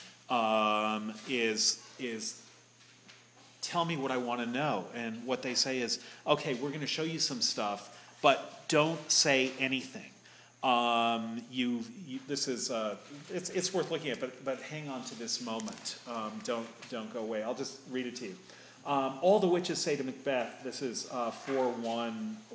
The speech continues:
one nineteen, all the witches say to him, "Seek to know no more." And Macbeth's reply is,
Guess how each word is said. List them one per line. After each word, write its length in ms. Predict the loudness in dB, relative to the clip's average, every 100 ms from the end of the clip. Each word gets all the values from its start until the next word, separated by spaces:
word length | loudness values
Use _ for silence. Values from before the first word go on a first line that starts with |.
| -10
one 400 | -6 -4 -6 -6
nineteen, 500 | -6 -6 -8 -8 -6
all 120 | -4
the 60 | -4
witches 280 | -4 -4 -4
say 140 | -4
to 80 | -4
him, 100 | -6 -10 0
"Seek 440 | 8 10 8 6 0
to 100 | 2
know 240 | 4 4
no 260 | 4 4 2
more." 420 | 6 6 6 4 -4 -14 -20 -20 -20 -20 -10
And 180 | -4 -2
Macbeth's 540 | -4 -4 -2 -2 -2 -4
reply 600 | -6 -6 -2 4 4 4
is, 340 | 2 2 0